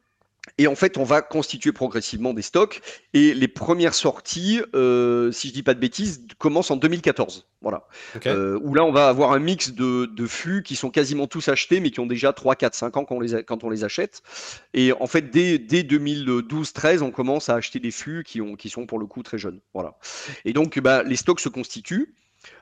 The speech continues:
Speaker 1: Euh, progressivement, alors on apprend à,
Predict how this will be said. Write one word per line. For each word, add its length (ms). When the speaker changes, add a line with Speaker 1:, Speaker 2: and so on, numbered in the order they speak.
Speaker 1:
Euh, 600
progressivement, 880
alors 160
on 140
apprend 480
à, 320